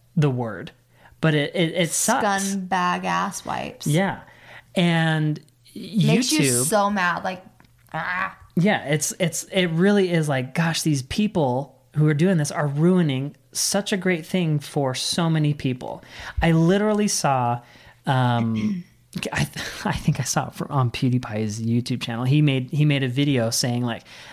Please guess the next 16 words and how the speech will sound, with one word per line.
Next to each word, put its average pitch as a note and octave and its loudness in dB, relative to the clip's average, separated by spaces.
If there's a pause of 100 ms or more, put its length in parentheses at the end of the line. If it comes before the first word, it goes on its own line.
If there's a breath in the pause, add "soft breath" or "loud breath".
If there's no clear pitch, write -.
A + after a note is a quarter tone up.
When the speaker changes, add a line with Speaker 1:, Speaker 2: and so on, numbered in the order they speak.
Speaker 1:
these F3 2
people C#3+ -2 (480 loud breath)
lost F#3+ 0
their D#3+ 0
YouTube D3 0
channel A2+ -4 (400 soft breath)
because C3 -2 (1040 soft breath)
the D3+ 0
words, D#3 0
um, A#2+ -2 (260)
I C#3+ -2
think D3+ 0
it, D3 -4
it C#3+ 0
was, B2 0
like, A2 -6